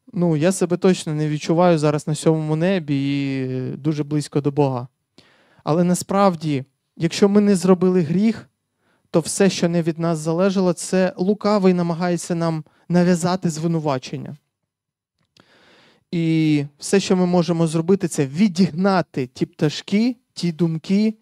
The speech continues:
ті ідеї нав'язливі від своєї голови подалі. Вони прийшли, але потрібно їх прогнати, щоб вони йшли далі.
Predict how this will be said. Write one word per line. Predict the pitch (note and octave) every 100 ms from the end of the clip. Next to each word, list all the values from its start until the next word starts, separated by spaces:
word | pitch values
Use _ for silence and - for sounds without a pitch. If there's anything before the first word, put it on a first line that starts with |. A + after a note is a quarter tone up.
| _
ті | - F3+
ідеї | F#3 D#3 E3 G3+ A3+
нав'язливі | E3 D#3+ D#3+ D#3+ D#3 D#3 D3+ D3 - _ _ _ _ _ _ _ _ _ _ _ _ _ _ _ - D3+
від | A#3+
своєї | - F#3 F3+
голови | F3 F3 E3+
подалі. | E3 C#3+ C3 B2 A#2+ - _ _ _ -
Вони | F3+ A3 A3+
прийшли, | A3 A3 - A#3 C4+ -
але | D#3+ E3 D#3 _ _ _
потрібно | E3+ F#3 G3 F3+
їх | E3
прогнати, | - D#3 F#3 G3+ D#3+
щоб | - D3+
вони | D#3 D#3
йшли | - - D#3
далі. | C#3 C3 A#2+